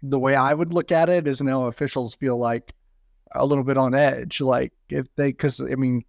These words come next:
Jerome Tang calls out an official, specific official during a press conference, all eyes are on that official moving forward.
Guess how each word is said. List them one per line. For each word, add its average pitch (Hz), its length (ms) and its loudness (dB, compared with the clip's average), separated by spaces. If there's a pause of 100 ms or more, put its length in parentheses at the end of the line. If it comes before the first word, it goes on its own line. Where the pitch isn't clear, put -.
Jerome 135 260 -2
Tang 131 320 0 (420)
calls 151 300 4
out 139 300 2
an 131 120 -2
official, 120 520 -2 (760)
specific 143 640 0
official 131 420 0
during 127 280 0
a 120 60 -2
press 147 220 0
conference, 127 600 -4 (260)
all 143 220 2
eyes 151 260 2
are 151 80 2
on 151 160 4
that 156 160 4
official 147 320 -2
moving 131 280 -6
forward. 165 380 -8